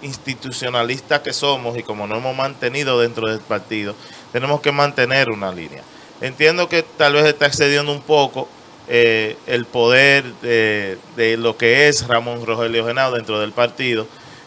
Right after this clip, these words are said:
pero a sabiendas de que somos un partido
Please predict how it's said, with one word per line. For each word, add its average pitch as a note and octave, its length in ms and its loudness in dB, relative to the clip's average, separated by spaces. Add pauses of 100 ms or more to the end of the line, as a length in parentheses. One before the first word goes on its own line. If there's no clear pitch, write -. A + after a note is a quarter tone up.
(100)
pero D3 460 6
a C3+ 140 2
sabiendas C#3+ 640 4
de C#3+ 180 2
que B2 600 2
somos C3+ 420 -4
un C3 80 -12
partido A#2+ 880 0